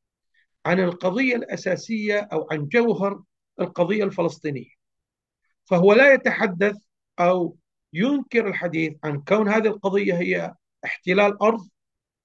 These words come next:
من قبل قوة، قوى غربية ظالمة، انتزاعها من أيادي أهلها، طرد شعب من أرضه وتهجيره لأكثر من،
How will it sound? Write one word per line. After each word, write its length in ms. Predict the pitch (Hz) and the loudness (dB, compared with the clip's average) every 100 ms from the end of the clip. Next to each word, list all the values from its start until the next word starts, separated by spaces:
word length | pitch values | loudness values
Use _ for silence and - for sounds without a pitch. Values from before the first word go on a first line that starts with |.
| _ - | _ -4
من 180 | 170 | -4
قبل 440 | 170 202 180 151 117 _ _ _ _ _ | -2 -2 0 -2 -6 _ _ _ _ _
قوة، 600 | 202 226 214 185 156 - _ _ _ - | 0 0 0 -2 -2 -8 _ _ _ 0
قوى 200 | 208 208 | 2 4
غربية 500 | 170 160 151 196 160 | 2 0 -4 -4 -4
ظالمة، 540 | 135 165 214 214 220 - _ _ _ _ _ _ _ 170 | -2 -4 -2 -4 -6 -10 _ _ _ _ _ _ _ -6
انتزاعها 920 | 170 170 151 208 - 147 143 143 131 | -6 -4 0 2 2 -2 -2 -4 -4
من 260 | 147 151 160 - | -6 -6 -6 2
أيادي 440 | 170 180 151 170 | 4 4 2 0
أهلها، 580 | 208 185 196 175 196 196 - _ _ _ _ - | 0 0 0 -2 -2 -6 -14 _ _ _ _ 2
طرد 320 | 233 214 - - _ _ _ | 4 4 2 -6 _ _ _
شعب 480 | - - 208 170 147 _ _ 160 | -6 -2 0 0 -4 _ _ -6
من 220 | 165 175 | -6 -2
أرضه 380 | 226 180 180 175 | -2 0 0 0
وتهجيره 1000 | 156 156 135 131 226 233 202 151 143 131 _ _ _ _ | 0 -4 -8 -10 -2 -2 0 -2 -4 -8 _ _ _ _
لأكثر 520 | 170 180 202 208 196 | -4 -2 -2 -2 -2
من، 280 | 185 180 170 | 0 -2 -4